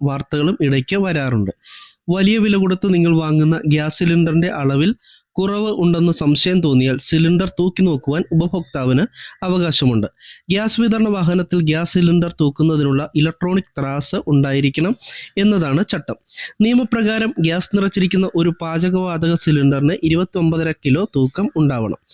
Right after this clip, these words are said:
അതിൽ പതിനാല് ദശാംശം രണ്ട് കിലോഗ്രാം പാചകവാതകവും പതിനഞ്ച് ദശാംശം മൂന്ന് കിലോഗ്രാം ഭാരവും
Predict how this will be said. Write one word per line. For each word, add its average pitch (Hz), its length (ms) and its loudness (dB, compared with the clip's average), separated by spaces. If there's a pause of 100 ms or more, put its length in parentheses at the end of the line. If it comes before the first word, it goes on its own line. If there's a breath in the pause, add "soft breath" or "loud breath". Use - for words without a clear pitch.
(300 loud breath)
അതിൽ 202 200 -2 (120)
പതിനാല് 208 520 0
ദശാംശം 180 480 0
രണ്ട് 160 220 0 (100)
കിലോഗ്രാം 156 440 0 (100)
പാചകവാതകവും 143 880 -2 (480 loud breath)
പതിനഞ്ച് 214 400 2
ദശാംശം 190 580 2
മൂന്ന് 190 260 2
കിലോഗ്രാം 143 400 0 (400)
ഭാരവും 147 420 0